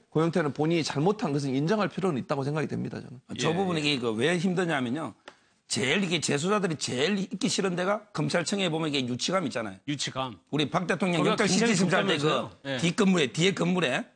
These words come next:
Speaker 2: 어두컴컴하게 아주 좁은 데 있는데
Speaker 3: 예.
Speaker 2: 옛날에는 거기에 불러가지고 한 두 시에 부르잖아요. 그럼 이게 저녁까지 거기에 대기식이 나요. 그리고 이제
Speaker 3: 어.
Speaker 2: 저녁 이후에 불러서 한두 개 묻고 보내고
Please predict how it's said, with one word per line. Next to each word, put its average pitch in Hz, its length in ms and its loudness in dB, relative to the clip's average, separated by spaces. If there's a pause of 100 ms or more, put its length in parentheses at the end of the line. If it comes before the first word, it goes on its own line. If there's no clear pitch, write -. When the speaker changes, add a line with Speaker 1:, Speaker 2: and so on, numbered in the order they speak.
Speaker 2:
어두컴컴하게 156 720 0
아주 175 180 -4
좁은 185 300 0
데 151 80 2
있는데 117 520 -2
Speaker 3:
예. 113 220 -8 (160)
Speaker 2:
옛날에는 190 480 4
거기에 185 520 0 (260)
불러가지고 170 440 4
한 135 100 -2
두 160 120 0
시에 185 160 4
부르잖아요. 135 460 -2 (320)
그럼 147 160 -4
이게 160 80 2
저녁까지 156 480 0
거기에 170 260 0
대기식이 160 400 -2
나요. 110 240 -6 (480)
그리고 185 220 2
이제 165 100 0
Speaker 3:
어. 139 40 -2
Speaker 2:
저녁 185 360 2
이후에 185 220 2
불러서 180 320 0
한두 185 240 0
개 165 80 0
묻고 147 260 -2
보내고 123 460 -2